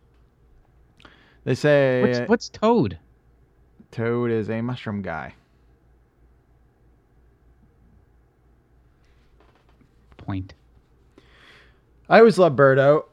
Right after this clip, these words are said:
Speaker 1: She's a fun character. You, she shoots eggs at you. You jump on them, and you have to lift them up out of thin air and throw them back at her to get the
Speaker 2: That's
Speaker 1: ju-
Speaker 2: what made her fun and the
Speaker 1: Yeah.
Speaker 2: battles fun. And I think the physics of that game just kinda,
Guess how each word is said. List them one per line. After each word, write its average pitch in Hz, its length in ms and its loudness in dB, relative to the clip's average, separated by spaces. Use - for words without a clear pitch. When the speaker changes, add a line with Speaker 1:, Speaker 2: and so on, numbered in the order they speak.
Speaker 1:
She's 156 320 -4
a 147 100 2
fun 175 280 -2
character. 147 600 0
You, 123 460 -6
she - 180 -10
shoots 135 280 -4
eggs 123 180 -2
at 123 80 0
you. 127 180 -2
You 127 220 -4
jump 127 300 -2
on 123 140 -2
them, 123 240 -2
and 123 80 -4
you 123 60 -4
have 104 100 -10
to 104 60 -10
lift 107 300 -8
them 120 140 -4
up 117 180 -2
out 110 100 -2
of 123 120 -8
thin 123 160 -6
air 110 200 -6
and 104 100 -10
throw 107 160 -6
them 101 160 -8
back 107 240 -6
at 95 180 -8
her 104 340 -6
to 107 80 -10
get 101 220 -10
the 110 80 -8
Speaker 2:
That's 214 260 -2
Speaker 1:
ju- 233 80 -16
Speaker 2:
what 214 140 -4
made 147 640 4
her 127 280 -2
fun 107 640 -2
and 135 180 4
the 131 40 4
Speaker 1:
Yeah. 117 60 -2
Speaker 2:
battles 123 460 -2
fun. 92 340 -8
And 139 160 4
I 160 140 0
think 156 280 0
the 117 100 0
physics 131 480 0
of 127 80 -2
that 113 140 0
game 104 480 -4
just 120 220 -8
kinda, 110 440 -2